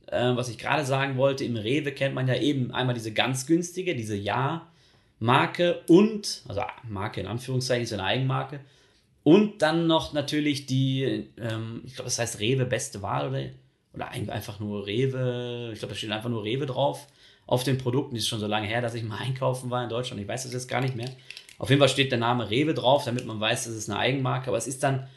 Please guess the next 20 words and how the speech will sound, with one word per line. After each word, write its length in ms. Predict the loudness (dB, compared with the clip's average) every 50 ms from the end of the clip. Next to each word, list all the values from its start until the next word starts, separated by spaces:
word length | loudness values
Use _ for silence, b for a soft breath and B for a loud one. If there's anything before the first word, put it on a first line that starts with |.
| B B B B B _ _ 2
ähm, 260 | 6 6 6 6 6
schon 240 | 4 4 4 4 4
eine 240 | 4 4 4 2 2
Stufe 360 | 0 0 -2 0 0 0 2
höher 220 | 4 4 4 4
als 200 | 4 2 2 0
diese 180 | -2 -4 -2 0
ganz 280 | 0 0 0 0 -2
günstigen 440 | -2 0 0 0 0 -2 -4 -4 -4
Produkte, 400 | -4 -4 -4 -4 -4 -2 -2 -2
als 120 | -2 -2 -4
diese 160 | -4 -4 -4
Ja-Produkte. 760 | -2 0 0 0 0 0 -2 -4 -4 -6 -8 -10 -14 -16 -16 B B B B B B B
Und 140 | B 4 8
so 140 | 10 10
ist 120 | 10 10 8
das 140 | 4 2 4
halt 160 | 4 4 4
hiermit 320 | 2 2 2 4 4 6
auch. 380 | 8 8 8 8 6 4 -2